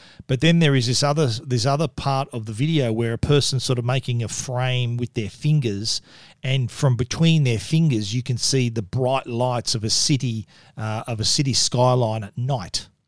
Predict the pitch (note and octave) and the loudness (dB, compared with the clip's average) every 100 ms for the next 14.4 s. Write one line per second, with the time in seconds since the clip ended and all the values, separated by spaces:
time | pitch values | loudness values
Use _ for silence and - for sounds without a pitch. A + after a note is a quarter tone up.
0 | _ _ - - - _ - C3 B2+ C3 | _ _ -20 -20 -20 _ -8 -2 2 4
1 | G3 - D3+ C3+ B2 B2 A2+ - - E3 | 2 4 4 6 4 2 0 -2 2 2
2 | F#3+ A#2+ A#2 - _ _ C3 B2 A#2+ B2+ | 4 0 -4 -8 _ _ -2 2 6 6
3 | C3 B2+ - - A#2+ B2+ C3+ D3+ F#3 - | 8 6 2 -6 -4 2 6 6 4 -2
4 | - _ _ _ C#3 A2+ D3 B2+ B2+ E3+ | -16 _ _ _ -10 2 2 4 6 8
5 | E3 B2+ A#2 A2+ - B2+ G#2 G#2 C3 D3 | 8 6 0 -4 -6 -4 -4 -2 -2 -2
6 | - - - _ _ _ _ _ _ - | -6 -8 -8 _ _ _ _ _ _ -4
7 | A2 G2+ D#3 F3 - - D#3 E3 C#3 A#2+ | -2 4 4 4 -2 4 8 8 6 0
8 | A2 G3 - - _ _ _ A2+ G#2+ B2+ | -2 -2 -4 -10 _ _ _ -8 0 4
9 | D3+ D#3+ - - A2 A#2+ B2 A#2 E3+ F3+ | 4 2 -8 -12 0 2 2 4 6 6
10 | A#2 A#2 A#2 - A2+ G2+ G#2 A2+ - E2 | 2 -2 -6 -4 -4 -4 -2 0 0 -2
11 | - - - _ _ _ _ _ _ _ | -6 -6 -6 _ _ _ _ _ _ _
12 | B2+ B2 B2+ A#2+ - - C#3 E3 A2+ A2 | -4 -2 0 -2 -6 -6 0 0 0 -4
13 | C3 G3+ G2+ A2 A#2+ E3+ - D#3+ - C3+ | -2 -2 0 -2 -2 -2 0 0 0 -2
14 | F3 C#3+ A#2+ B2 | 0 0 -2 -8